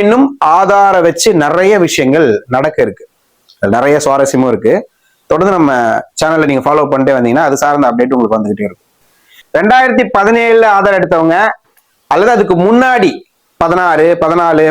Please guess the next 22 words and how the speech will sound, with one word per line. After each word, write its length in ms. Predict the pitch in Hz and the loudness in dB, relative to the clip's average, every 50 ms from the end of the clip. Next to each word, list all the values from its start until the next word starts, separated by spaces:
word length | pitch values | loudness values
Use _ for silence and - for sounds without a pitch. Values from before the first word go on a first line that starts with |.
| 156 147 | 0 0
பதினஞ்சு 420 | 151 160 170 165 165 139 147 147 147 143 147 _ _ _ _ - - | -2 0 0 0 0 0 0 0 0 -2 -4 _ _ _ _ -6 -2
அந்த 140 | 143 165 180 185 | 0 0 2 2
வாக்குல 280 | 185 190 185 185 190 185 175 160 156 139 - 156 151 | 0 0 0 0 0 2 2 2 2 0 0 0 0
ஆதார் 260 | 165 175 175 165 175 | 0 0 -2 -2 -2
கார்டுலாம் 400 | 156 147 147 160 160 160 160 151 135 127 127 139 | -2 0 0 0 0 2 0 0 -2 0 0 0
எடுத்தவங்க, 440 | 151 156 151 - 147 135 120 120 127 143 160 175 175 - _ _ _ _ _ _ - - | 0 0 0 0 0 0 0 0 0 0 -2 -2 -4 -6 _ _ _ _ _ _ -2 0
இல்ல 100 | 143 190 185 165 | 2 2 2 2
அதுக்கு 200 | 170 180 - - 196 196 | 0 0 0 0 2 2
முன்னாடி 300 | 185 190 214 214 160 190 180 175 | 2 2 0 0 0 0 0 0
ஆதார் 180 | 165 170 170 160 | 0 0 0 0
கார்டு 160 | 170 156 151 143 | 0 0 2 2
எடுத்தவங்க 340 | 143 135 131 139 127 120 117 | 0 0 0 0 0 0 0
எல்லாம் 240 | 123 143 175 185 156 - - _ _ - - | 0 0 0 0 -2 -4 -6 _ _ -6 -6
கட்டாயமா 560 | 139 135 - - 185 180 165 151 135 139 165 214 240 - - _ _ _ _ _ - - 139 | -6 -2 -2 0 0 0 0 0 0 0 0 0 -2 -4 -8 _ _ _ _ _ -4 -2 0
அவங்களுடைய 600 | 165 208 220 214 208 202 190 180 165 160 160 170 185 226 - - - - _ _ _ _ _ - | 0 2 2 2 2 2 2 2 2 2 2 2 2 0 -2 -4 -6 -14 _ _ _ _ _ -2
டாக்குமெண்ட், 640 | 135 135 160 196 233 - 240 220 208 175 156 113 117 - - | 0 2 2 0 0 0 0 0 2 0 0 -2 -2 -4 -2
அதாவது 260 | 131 143 143 151 156 190 180 | -2 0 0 0 2 2 2
அவங்களுடைய 420 | 160 160 160 156 151 147 151 151 160 185 214 240 - - - - - _ _ _ - | 2 2 0 0 0 2 2 2 2 2 0 0 -4 -8 -16 -18 -20 _ _ _ -2
பி 80 | 202 214 214 214 208 | 0 2 4 4 4
ஓ 20 | 208 196 175 151 - 143 | 4 2 2 0 0 0
ஐன்னு 300 | 165 196 208 196 196 - | 2 2 2 2 0 0
சொல்லப்படுற 400 | 160 147 139 127 135 117 123 127 | 0 -2 0 -2 -2 -2 0 0